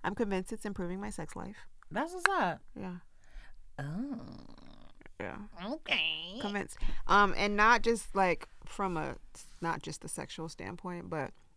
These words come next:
Speaker 1: <laughs> here's my, my, my closing out tip, ladies. Take
Speaker 2: Damn.
Speaker 1: Pilates because the ones who be complaining about being on top, it has nothing to do with you being on top and everything to do with the muscles in your legs.
Speaker 2: Oh,
Speaker 1: Yeah.
Speaker 2: okay.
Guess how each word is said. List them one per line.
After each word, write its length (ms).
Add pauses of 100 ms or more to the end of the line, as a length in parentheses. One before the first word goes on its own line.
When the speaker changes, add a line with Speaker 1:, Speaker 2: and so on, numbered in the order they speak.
(560)
Speaker 1:
<laughs> 80 (520)
here's 200
my, 220
my, 240 (100)
my 160
closing 400
out 180
tip, 300
ladies. 300 (340)
Take 240
Speaker 2:
Damn. 40
Speaker 1:
Pilates 460
because 560 (300)
the 100
ones 380
who 140
be 100
complaining 460
about 260
being 220
on 120
top, 360 (100)
it 60
has 180
nothing 260
to 80
do 120
with 100
you 80
being 200
on 100
top 200
and 80
everything 300
to 80
do 80
with 120
the 60
muscles 280
in 80
your 100
legs. 320 (2000)
Speaker 2:
Oh, 420
Speaker 1:
Yeah. 840
Speaker 2:
okay. 140